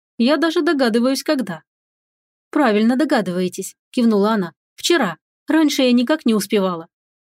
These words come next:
"Госпожа моя, любая вещь, которую сделали специально своими руками и подарили, бесценна", улыбнулся он. "Но это же просто платок". "Нет, не просто.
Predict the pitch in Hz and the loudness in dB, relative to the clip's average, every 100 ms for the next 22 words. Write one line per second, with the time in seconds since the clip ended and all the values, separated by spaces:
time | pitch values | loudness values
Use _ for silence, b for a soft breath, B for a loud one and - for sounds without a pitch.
0 | _ _ _ _ _ - 196 196 - 202 | _ _ _ _ _ -6 -2 -2 0 -2
1 | 190 180 151 151 _ 214 214 233 233 196 | 0 -4 -8 -16 _ -2 2 2 2 2
2 | 233 254 - 202 214 208 165 254 233 190 | 0 -2 -6 -2 0 0 0 0 0 -2
3 | - 190 - 196 240 190 - 208 208 196 | -4 -8 -2 -2 0 -2 0 0 0 -2
4 | 180 196 226 240 180 196 180 185 208 269 | -4 -2 -2 0 -2 -2 -2 -2 0 -2
5 | 170 _ - 185 196 - 214 254 277 165 | -4 _ -4 -2 -2 -4 -2 0 0 -4
6 | - - 202 214 190 175 - 226 175 156 | -10 -6 0 0 0 -4 -4 -4 -4 -8
7 | _ _ _ _ _ _ _ _ _ _ | _ _ _ _ _ _ _ _ _ _
8 | - 269 269 269 262 262 269 285 277 285 | -2 2 4 2 2 -2 -2 -2 -2 -2
9 | 285 330 - 165 - _ _ _ _ _ | 0 -2 -2 -12 -14 _ _ _ _ _
10 | _ _ 233 226 208 208 269 302 190 156 | _ _ 2 4 2 0 -2 0 -2 -6
11 | - | -8